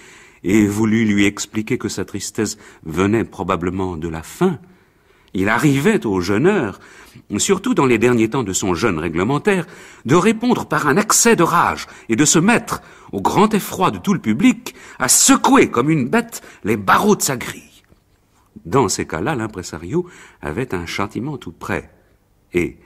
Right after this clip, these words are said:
n'hésitait que rarement à l'employer. Il excusait le jeûneur devant toute l'assistance. Il concédait que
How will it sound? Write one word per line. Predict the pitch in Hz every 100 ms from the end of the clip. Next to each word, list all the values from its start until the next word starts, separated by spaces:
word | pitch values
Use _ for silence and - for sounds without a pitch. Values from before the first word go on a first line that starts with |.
| _
n'hésitait | - 73 87 78 80
que | 156 85
rarement | 71 85 87 87 160 98
à | 87
l'employer. | 92 85 87 78 65 65 _ _ _ _ _ _ _ _
Il | 139 123 175
excusait | 214 - - 185 170 220
le | 196 156
jeûneur | 135 147 170 202 214 214
devant | 175 156 160 160
toute | 156 180
l'assistance. | 160 151 151 - 147 120 101 - - _ _ _ _ _ _
Il | 101
concédait | - 117 175 156 151 110
que | 110 90